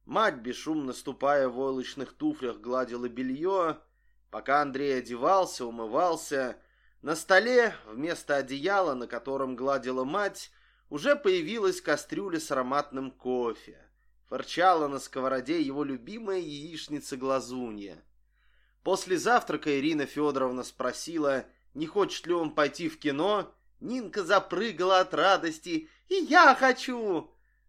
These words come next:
Смотрели старый-престарый фильм "Красные дьяволята".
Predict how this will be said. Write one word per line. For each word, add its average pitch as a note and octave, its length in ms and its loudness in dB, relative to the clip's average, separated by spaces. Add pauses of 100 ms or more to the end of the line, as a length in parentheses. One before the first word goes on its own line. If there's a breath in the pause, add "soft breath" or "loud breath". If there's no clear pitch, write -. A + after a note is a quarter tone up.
(160)
Смотрели A#3 680 -2
старый-престарый C#3+ 1200 2
фильм D#3 500 -6
"Красные C3 560 -4
дьяволята". A#2 880 -2